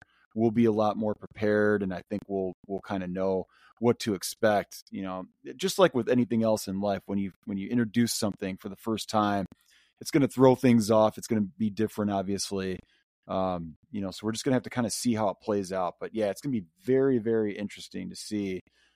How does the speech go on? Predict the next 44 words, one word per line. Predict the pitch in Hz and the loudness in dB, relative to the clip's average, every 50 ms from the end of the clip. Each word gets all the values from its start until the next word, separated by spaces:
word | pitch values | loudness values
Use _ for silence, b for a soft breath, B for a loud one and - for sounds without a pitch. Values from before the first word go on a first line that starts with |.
| _ _ _ - | _ _ _ -8
um, | 98 92 90 90 85 82 80 - _ _ - - | -6 -4 -4 -4 -6 -8 -12 -16 _ _ -20 -20
specifically | _ - - - - 135 135 - 185 170 165 147 131 113 | _ -16 -14 -6 -2 0 2 2 2 2 2 2 2 2
for | - 101 | 0 -2
fantasy, | 92 - - 127 127 127 127 113 95 - - 90 90 85 85 85 - _ _ _ _ _ _ _ _ _ _ _ _ | -6 -2 0 2 4 4 4 2 0 -2 -6 -6 -6 -6 -6 -8 -12 _ _ _ _ _ _ _ _ _ _ _ _
how | - 123 120 113 110 | 2 4 4 4 4
this | 104 101 - - | 2 -2 -6 -6
is | 98 87 | -10 -8
gonna, | - 110 98 90 82 80 - _ | -6 -4 -4 -4 -6 -10 -12 _
you | - 95 | -10 -8
know, | 92 90 85 | -8 -8 -8
unfold. | 85 95 92 - - 98 98 95 92 87 82 - _ _ _ _ _ _ _ _ _ _ _ | -8 -10 -10 -8 -4 -2 0 0 0 0 -2 -6 _ _ _ _ _ _ _ _ _ _ _
And, | 95 92 90 87 87 87 85 87 | -10 -10 -8 -8 -8 -8 -8 -8
you | 92 95 | -8 -8
know, | 95 92 92 | -8 -8 -8
to | - - 101 | -6 -2 2
me, | 110 143 156 151 135 120 113 - _ - | 6 6 8 8 6 6 2 0 _ -4
I | 104 107 | -4 -4
think | - 120 101 - | -4 -4 -6 -6
it | 101 | -6
makes | - 104 101 90 - | -6 -6 -6 -4 -2
all | 104 101 | -2 -2
the | 95 95 | -4 -4
sense | - - 107 95 - | -6 -6 -6 -6 -6
in | 95 | -10
the | 95 92 | -8 -4
world | 92 107 113 113 107 101 98 87 85 | 0 2 4 4 4 4 2 0 -4
if | 98 98 _ | -10 -10 _
they're | - 110 | -4 -2
gonna | 98 120 123 120 | 0 0 0 -2
just | 107 110 104 - | -2 -4 -8 -6
be | - 107 - - | -6 -8 -6 -6
keeping | - 123 - 120 107 | -8 -6 -4 -4 -4
the | 98 | -4
games | 87 82 107 104 104 101 87 | -4 -4 -2 -2 -2 -2 -4
at, | 98 92 - | -6 -6 -6
like, | 98 95 - | -8 -8 -6
one | 98 98 107 104 | -4 -2 -2 -2
and | 98 92 87 | -2 -4 -4
two | - 120 120 120 | 0 2 2 2
for | - - 101 101 | 0 -2 -6 -6
each | 110 101 - - | -6 -8 -8 -4
team | - 165 175 170 143 123 113 104 98 - b b b b b b b b _ _ _ - | 0 2 6 6 8 6 6 4 2 -2 b b b b b b b b _ _ _ -4
to | - 143 | -4 -2
combine | - - 113 104 92 92 120 127 135 131 123 110 95 85 | 0 0 0 0 4 4 6 6 8 8 6 6 4 2